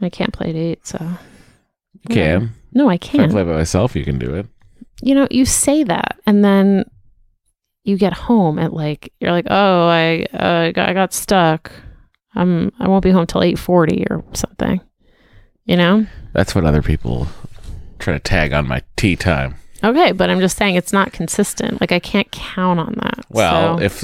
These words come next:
Speaker 2: if you asked me to, I could just make that the blanket rule. Someone asks if I'm playing golf, I lie and say, "Nope."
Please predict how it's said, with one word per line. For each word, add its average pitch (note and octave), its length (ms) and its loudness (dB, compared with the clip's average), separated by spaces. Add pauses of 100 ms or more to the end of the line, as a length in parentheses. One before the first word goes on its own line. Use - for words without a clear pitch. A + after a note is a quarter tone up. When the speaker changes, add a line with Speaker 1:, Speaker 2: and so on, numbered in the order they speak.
Speaker 2:
if G#2 240 0
you A2+ 260 0
asked G#2 360 0
me D3 120 0
to, G2 260 2
I F#2 100 4
could F#2 160 -4
just F2+ 200 -2 (180)
make F2+ 300 -2
that F#2+ 200 0
the G2 120 -4
blanket F2+ 440 0
rule. F#2+ 400 -4 (400)
Someone F#2 260 -2
asks G2+ 260 2
if G2 160 4
I'm F2+ 60 0
playing F#2+ 340 2
golf, F#2 300 4
I D2+ 100 0
lie E2+ 400 2
and D2 140 -8
say, D2+ 160 -6
"Nope." C3 360 0